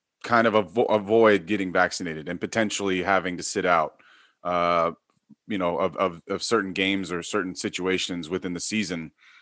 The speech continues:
because of that. Uh, but I, I'm,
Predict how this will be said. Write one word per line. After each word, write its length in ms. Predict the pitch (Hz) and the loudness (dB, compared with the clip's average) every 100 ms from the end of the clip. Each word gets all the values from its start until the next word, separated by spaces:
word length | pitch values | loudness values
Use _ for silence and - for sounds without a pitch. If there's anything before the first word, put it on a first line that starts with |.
| _ _ | _ _
because 380 | 110 - 113 95 | -6 2 4 4
of 100 | 80 | -2
that. 240 | 73 65 _ _ _ _ _ - | -4 -8 _ _ _ _ _ -4
Uh, 340 | 87 87 90 | 0 2 2
but 440 | 73 80 104 101 _ _ _ _ _ - | 0 4 6 4 _ _ _ _ _ 4
I, 160 | 120 | 6
I'm, 280 | 90 113 131 | 8 6 4